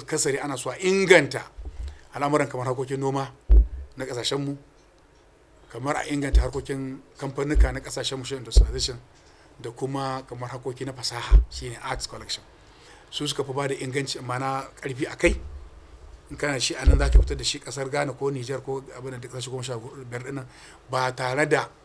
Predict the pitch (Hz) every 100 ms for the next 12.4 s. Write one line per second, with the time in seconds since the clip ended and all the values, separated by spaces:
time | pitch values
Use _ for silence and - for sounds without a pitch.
0 | - 127 127 127 123 131 123 - 135 123
1 | 120 135 135 139 131 123 135 123 160 185
2 | - - - - - 143 147 127 135 135
3 | 139 135 143 143 139 139 135 143 135 123
4 | 131 127 127 127 123 117 127 123 104 -
5 | - - - - - - - - - -
6 | - 113 127 139 135 117 135 143 131 123
7 | 120 113 135 127 123 117 - 117 117 120
8 | 117 113 113 - - - - - - -
9 | 123 147 165 131 143 151 147 147 147 151
10 | 139 139 135 131 135 139 147 139 139 143
11 | 143 143 - 143 147 135 139 139 120 143
12 | 131 127 135 131